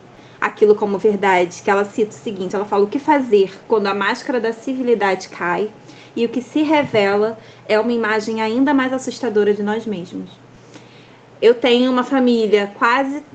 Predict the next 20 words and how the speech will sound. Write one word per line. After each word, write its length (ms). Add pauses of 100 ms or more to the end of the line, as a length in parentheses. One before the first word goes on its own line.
(200)
toda, 460 (240)
minha 300
parte 320
da 80
família, 580 (960)
pró-Bolsonaro, 920
bolsonaristas, 1120 (840)
e, 640
e 180
eu 240
sou 320
a, 360
a 360
pessoa 360
da 80
família 320
que 120
fica 260
quieta 340
de, 160